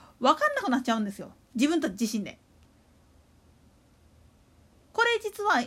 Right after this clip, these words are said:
同じことが言えるのは、日本共産党の志位委員長が二十年以上もあの座にいるっていう、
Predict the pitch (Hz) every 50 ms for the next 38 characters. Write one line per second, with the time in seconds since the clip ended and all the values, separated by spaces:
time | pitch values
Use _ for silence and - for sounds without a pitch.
0 | - - 311 349 370 370 381 359 370 - 381 - 269 233 220 226 240 254 262 247
1 | 254 339 381 370 240 233 285 330 370 403 339 - 311 285 269 262 277 269 247 247
2 | 277 277 277 320 403 415 330 - - - _ - - - - - _ - - 392
3 | 427 415 392 370 339 330 330 320 302 254 - 226 214 214 208 196 214 240 240 220
4 | 196 151 - - - - _ _ _ _ _ - _ _ _ _ _ _ _ _
5 | _ _ _ _ - 277 262 311 330 392 427 415 415 427 427 415 381 311 254 220
6 | 233 269 247 208 - - _ _ _ - - 220 330 339 349 311 339 339 339 302
7 | 269 262 277 277 247 - 233 226 220 214 202